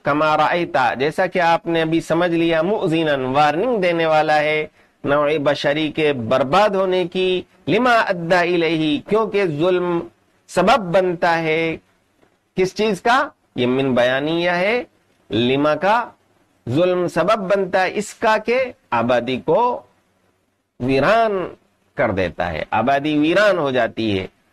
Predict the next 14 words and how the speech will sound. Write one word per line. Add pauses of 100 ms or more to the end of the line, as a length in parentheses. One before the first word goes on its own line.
आबादी
के
वीरान
होने
का
सबब
बनता
है
जुल्म। (680)
तो
चूंकि
जुल्म
आबादी
के